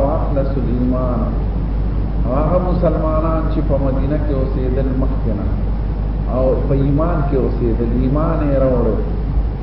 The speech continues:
دې ړومبي صفت شو. من قبلهم، وړاندې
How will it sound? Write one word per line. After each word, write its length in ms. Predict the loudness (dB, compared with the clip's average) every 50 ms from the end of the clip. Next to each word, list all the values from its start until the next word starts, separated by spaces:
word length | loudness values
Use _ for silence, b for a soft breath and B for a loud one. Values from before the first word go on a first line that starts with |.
| -4 -2 -2 -2 -2 -2 -2 0
دې 80 | 0 2 2
ړومبي 320 | 2 2 2 2 2 2 2 2 0
صفت 300 | -2 0 0 0 0 0 0 0
شو. 100 | 0 0 0 0 -2 0 0 0 -2 -2 -2 -2 -2 0
من 120 | 0 0 0 0 0 0
قبلهم، 460 | 0 0 0 0 2 2 2 2 2 0 0
وړاندې 440 | 2 2 0 0 0 0 0 0